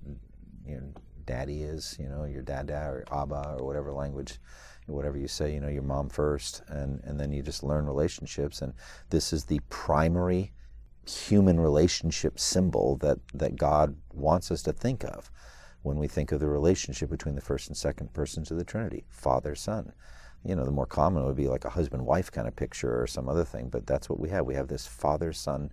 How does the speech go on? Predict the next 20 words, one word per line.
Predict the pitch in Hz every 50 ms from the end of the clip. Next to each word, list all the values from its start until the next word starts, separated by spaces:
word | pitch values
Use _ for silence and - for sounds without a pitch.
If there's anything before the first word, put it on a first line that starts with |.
| - - - - - - -
relationship, | - 78 73 76 82 90 - - - 64 - - - 53 50 - -
and | 58 69
it's, | - - - - -
it's | - 78 - - - - - - - - - - - - - - - - - - - - - - - -
it's | - 87 87 - - -
infinite | - 98 113 113 - - 80 69 67 65 - -
in | 76 76
its, | 73 71 - - - -
uh, | 73 73 71 71 73 71 - -
in | 73 78 78
its | 73 -
significance | - - - - 95 98 - 92 - 76 69 - -
and | - 73 73
meaning. | 82 - - - - -
I, | - - - - - -
I | 80 85
can't | - - 104 - -
fully | - - 73 73 76 69
understand | 65 - 127 - - - 73 85 107 98 -
it. | 53 -